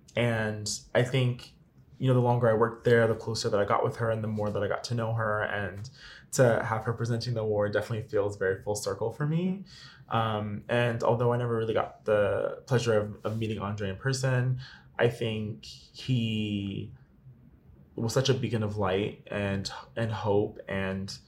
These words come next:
fun and fashion, which I think really set the stage for so many of my peers and myself. And so,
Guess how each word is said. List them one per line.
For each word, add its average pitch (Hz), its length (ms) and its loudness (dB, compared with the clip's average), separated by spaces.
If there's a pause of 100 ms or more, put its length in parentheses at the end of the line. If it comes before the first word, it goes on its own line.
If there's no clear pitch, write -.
(300)
fun 110 380 0
and 107 160 -2
fashion, 117 560 -2
which 113 180 -2
I 101 80 2
think 101 520 -6 (200)
really 120 160 2
set 117 120 -2
the 113 60 -4
stage 101 320 -2
for 107 120 0
so 98 320 -2
many 95 580 -8
of 98 100 -6
my 92 120 -6
peers 90 480 -2
and 92 100 -4
myself. 92 500 -6
And 104 140 -8
so, 95 380 -4